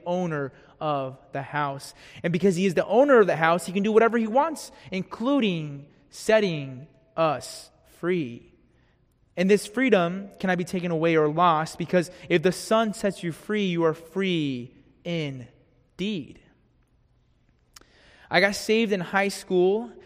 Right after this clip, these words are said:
and never really struggled with, with, uh, with doubting my salvation, but I know many godly people who have. I had, some of them were friends in college,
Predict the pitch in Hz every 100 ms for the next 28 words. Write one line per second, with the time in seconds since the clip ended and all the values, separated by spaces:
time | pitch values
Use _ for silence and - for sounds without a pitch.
0 | - - 165 175 180 208 226 233 208 -
1 | - 202 196 190 170 175 160 - 170 160
2 | 160 151 160 156 180 190 196 185 170 175
3 | 165 147 - - 156 151 170 196 - 170
4 | 180 240 - - - - 185 180 180 -
5 | 180 208 214 202 240 226 190 190 185 -
6 | 180 175 175 175 214 151 95 - - _
7 | _ _ - 165 175 170 151 - 202 202
8 | 180 - 196 180 185 - 175 185 226 226
9 | 214